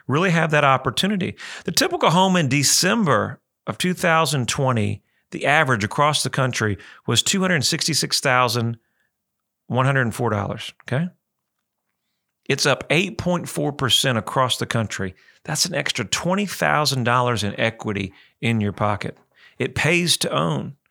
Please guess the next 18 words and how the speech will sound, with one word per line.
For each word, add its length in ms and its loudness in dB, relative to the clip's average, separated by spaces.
pays 240 0
to 100 -2
sell 260 2
at 60 -2
the 80 -6
top, 320 -6
oh, 160 0
right? 320 -2
F-, 280 -12
homes 460 2
were 300 2
sold 560 2
at 220 -2
five 400 2
point 320 -2
six 320 0
percent 440 -2
more 720 -4